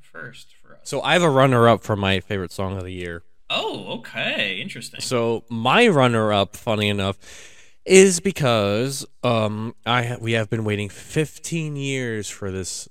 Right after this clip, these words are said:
Speaker 2: artist to come out with something heavier than contemporary.
Speaker 1: Mm-hmm.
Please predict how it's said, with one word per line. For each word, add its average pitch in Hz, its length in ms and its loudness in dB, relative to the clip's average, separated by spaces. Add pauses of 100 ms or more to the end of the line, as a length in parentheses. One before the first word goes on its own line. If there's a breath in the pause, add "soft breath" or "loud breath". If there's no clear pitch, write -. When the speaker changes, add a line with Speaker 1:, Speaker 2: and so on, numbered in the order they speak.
Speaker 2:
artist 92 480 -6
to 95 80 -12
come 92 240 -10
out 90 160 -6
with 92 80 -10
something 90 500 -10
heavier 98 640 -4
than 104 300 -10
contemporary. 104 880 -8 (960)
Speaker 1:
Mm-hmm. 120 420 -20